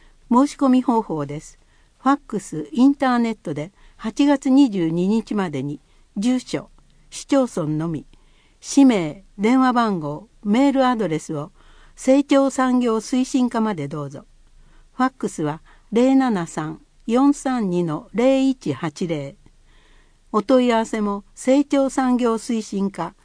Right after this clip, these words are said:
電話零七三四四一の二三五五までどうぞ。申し込みフォームにリンクする二次元コードも掲載されています。要約筆記体験講座。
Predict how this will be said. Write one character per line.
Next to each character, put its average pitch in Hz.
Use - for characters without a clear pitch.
電 214
話 202
零 262
七 233
三 160
四 277
四 247
一 185
の 165
二 262
三 233
五 240
五 240
ま 160
で 143
ど 143
う 147
ぞ。 -
申 277
し -
込 277
み 269
フ 269
ォ 254
ー -
ム 170
に 165
リ 208
ン 196
ク 165
す 160
る 151
二 214
次 277
元 269
コ 247
ー 220
ド 165
も 147
掲 185
載 165
さ 151
れ 151
て 156
い 139
ま 139
す。 -
要 285
約 269
筆 240
記 160
体 226
験 214
講 180
座。 139